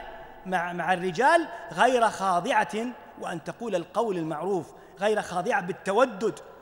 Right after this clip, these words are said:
ولا بالتعطف، لأن، لأن قال: "فلا تخضعن"، الخضوع فيه شيء من الصوت المنكسر والذلة، "فلا تخضعن بالقول". هو ال-، الرجل يسمع هذا الخضوع من كثرة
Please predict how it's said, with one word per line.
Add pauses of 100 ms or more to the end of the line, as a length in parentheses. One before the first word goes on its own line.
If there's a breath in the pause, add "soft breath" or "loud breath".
(180 loud breath)
ولا
بالتعطف،
لأن، (100)
لأن (400 loud breath)
قال:
"فلا
تخضعن"، (760 loud breath)
الخضوع
فيه
شيء
من
الصوت
المنكسر (600)
والذلة،
"فلا
تخضعن (640)
بالقول". (560)
هو (240)
ال-،
الرجل
يسمع
هذا
الخضوع (360 loud breath)
من
كثرة